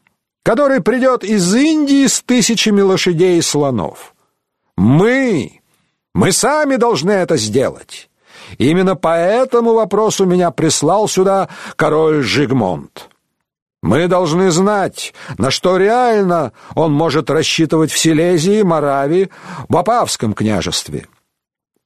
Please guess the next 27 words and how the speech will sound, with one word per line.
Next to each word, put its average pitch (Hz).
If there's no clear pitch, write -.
Хорошо 233
было 302
бы 302
также 294
знать, 269
что 208
на 226
этот 240
счет 233
думают 254
в -
Польше. 180
Об 143
этом, 190
надеюсь, 196
нам 151
сообщит 170
его 170
преосвященство 170
краковский 160
епископ, 104
непримиримое 214
отношение 175
которого 160
к -
польским 175
сторонникам 156